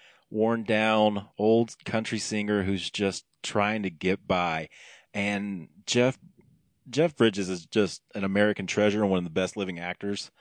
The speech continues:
Um, and, uh, he just brings so much heart and empathy and emotion to that role.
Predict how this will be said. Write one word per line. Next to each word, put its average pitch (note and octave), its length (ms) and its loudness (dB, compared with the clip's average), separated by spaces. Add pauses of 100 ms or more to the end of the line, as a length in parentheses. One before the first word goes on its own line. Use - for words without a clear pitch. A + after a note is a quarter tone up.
(340)
Um, F#2 540 -2 (800)
and, G2+ 400 -6
uh, F2+ 320 -4
he A#2 180 -8
just G#2+ 200 -8
brings G#2+ 240 0
so A#2+ 280 0
much B2 240 2
heart A2 500 2 (540)
and G2 380 -6
empathy A2 520 -2
and G2+ 160 -4
emotion G2 480 -2
to G2+ 160 -4
that F2+ 280 -4
role. G#2 460 2